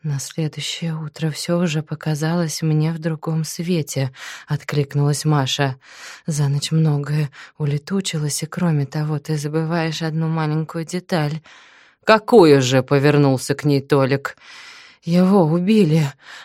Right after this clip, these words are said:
а это многое изменило. О покойных либо хорошо, либо ничего. И вообще, я же не бревно бесчувственное. Умер человек, который долгое время был рядом с нами всеми.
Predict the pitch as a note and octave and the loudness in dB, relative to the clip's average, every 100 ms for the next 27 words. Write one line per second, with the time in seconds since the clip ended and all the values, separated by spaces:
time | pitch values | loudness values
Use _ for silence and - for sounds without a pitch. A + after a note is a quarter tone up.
0 | - E3 E3 E3 F3 F3+ E3+ D#3 E3 E3 | -4 -2 0 0 4 6 6 4 4 2
1 | D#3+ F3+ F#3+ F#3+ D#3+ D3+ D3+ E3 - E3 | 4 4 6 6 4 2 -2 -6 -6 0
2 | E3+ F3+ - D#3+ D3+ D#3 - D#3+ D3+ F3 | 2 2 0 -4 -4 -4 -4 -4 -2 0
3 | E3 D#3+ E3 E3+ E3 - F3+ G3 E3+ D#3+ | 0 0 2 2 0 0 0 2 2 0
4 | E3 - G#3 F#3+ D3+ - - - - G3 | -2 -4 0 0 0 -10 -14 -14 -2 4
5 | G3+ F3 E3+ F3 E3+ F#3+ G#3 A#3 F3+ F#3 | 6 6 6 4 4 4 6 6 4 0
6 | - A3+ F#3+ - F3 F3 E3+ F3 G#3+ G3+ | 0 0 0 -2 0 2 4 4 4 4
7 | F#3+ F#3+ G3+ G3+ G#3+ G#3+ F#3+ - E3 F3+ | 2 -2 -2 2 2 2 2 -2 -4 -2
8 | F3 G3+ F#3+ F#3 F3+ G#3+ F#3+ F3 F#3+ F#3 | 0 0 0 0 2 2 2 0 -2 0
9 | G3+ F#3 F3 - G3+ F3+ F3 - A#3 G#3+ | 0 -2 -4 -2 0 0 -2 -2 2 4
10 | F3 | 4